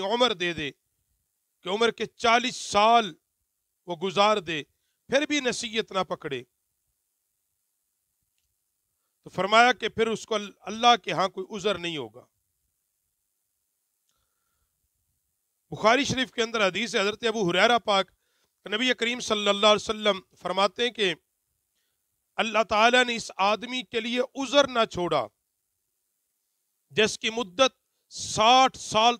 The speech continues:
तक मुअख्खर कर दी, हत्ता कि वो साठ साल तक पहुंच गया। बंदे के पास कोई उज़र नहीं होगा क़यामत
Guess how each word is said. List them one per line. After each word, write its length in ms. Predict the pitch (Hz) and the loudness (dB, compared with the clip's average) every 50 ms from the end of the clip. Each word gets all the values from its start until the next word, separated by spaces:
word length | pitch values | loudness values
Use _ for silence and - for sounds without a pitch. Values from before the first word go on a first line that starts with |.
| _ | _
तक 120 | - 226 - _ _ | -10 -10 -10 _ _
मुअख्खर 480 | 185 190 214 226 - - - - 247 233 | -4 2 2 2 2 0 -2 -2 -2 -2
कर 200 | - - 190 175 160 | -2 -4 -4 -4 -4
दी, 160 | 131 139 127 113 _ _ _ _ _ _ _ _ _ _ _ - | -6 -12 -14 -14 _ _ _ _ _ _ _ _ _ _ _ -2
हत्ता 380 | 185 208 - _ - 294 311 | -2 -2 -2 _ 2 2 2
कि 160 | 302 - 294 | 2 2 0
वो 140 | 277 262 247 | -2 -2 -2
साठ 340 | - - - 196 208 220 - | -2 0 0 2 2 2 0
साल 240 | - - 208 196 196 185 - | 0 -2 0 0 -2 -2 -8
तक 100 | 196 - _ - | -14 -14 _ -6
पहुंच 260 | - 175 147 127 - | -6 -6 -6 -6 -12
गया। 200 | 139 131 120 110 - _ _ _ _ _ _ _ _ _ _ _ _ _ _ _ _ _ _ _ _ _ _ _ _ _ _ _ _ _ _ - - - - _ _ _ _ _ 135 | -18 -16 -16 -16 -18 _ _ _ _ _ _ _ _ _ _ _ _ _ _ _ _ _ _ _ _ _ _ _ _ _ _ _ _ _ _ -20 -20 -20 -20 _ _ _ _ _ _
बंदे 420 | 135 214 254 269 277 320 320 320 311 | -2 -2 -2 -2 0 2 2 2 2
के 140 | - 277 - | 0 -2 -2
पास 340 | - 247 247 262 233 - - _ _ | 0 2 2 2 2 0 -6 _ _
कोई 240 | - 294 311 320 311 285 | 0 4 4 4 4 2
उज़र 300 | 247 254 196 220 240 226 | 0 -2 0 2 0 0
नहीं 160 | 220 226 226 202 | 2 -2 -2 -2
होगा 260 | 165 160 175 185 190 | -2 0 0 0 -2
क़यामत 500 | _ - 180 180 180 180 185 190 190 _ | _ -2 -2 0 2 2 0 -2 -6 _